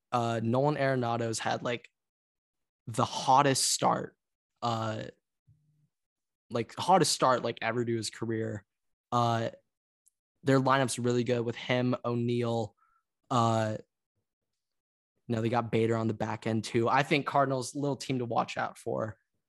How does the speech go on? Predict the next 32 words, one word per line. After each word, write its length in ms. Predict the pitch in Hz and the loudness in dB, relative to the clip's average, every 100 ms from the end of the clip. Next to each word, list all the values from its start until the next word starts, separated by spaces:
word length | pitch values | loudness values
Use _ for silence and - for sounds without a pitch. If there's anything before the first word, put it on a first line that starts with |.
| _ - | _ -2
Uh, 360 | 120 117 113 110 - | 0 2 0 -4 2
I 120 | 131 | 2
hate 240 | 123 127 - | 4 0 -2
the 60 | |
Cardinals 440 | - 123 120 117 - | -2 0 0 -4 -4
with 80 | |
a 60 | 117 | -4
burning 260 | 113 117 113 | -4 -4 -4
passion, 640 | 117 120 - 117 113 - - | -2 -2 -4 -6 -8 -10 -12
and, 320 | - - - - _ _ - _ _ - | -12 -10 -12 -18 _ _ -20 _ _ -6
but 300 | 113 - - _ _ _ _ _ | -6 -6 -14 _ _ _ _ _
hey, 340 | - 113 - - - | -6 -4 -4 -6 -6
when 160 | 127 | -2
they're 120 | 120 117 | -2 -4
good, 320 | 107 127 131 | -2 0 0
you 60 | |
gotta 160 | - 120 | 0 0
watch 380 | 120 120 120 127 | 0 0 0 -2
out. 160 | 120 | -2
People 240 | - 147 175 | -2 -6 -6
forget 360 | 175 160 123 | 0 2 2
they 100 | 135 | 2
have 120 | 123 123 | -2 0
the 60 | |
second 400 | - - 143 147 | -2 -2 -2 -2
most, 280 | 143 139 - | 0 0 0
uh, 240 | 127 123 120 | 0 0 0
rings, 480 | 131 127 - 156 - | -2 -4 -6 -12 -6
M 120 | 123 120 | -4 -2
L 60 | |
B 160 | 117 120 | 0 0
history, 520 | 117 - 113 107 - | 0 -2 -6 -10 -12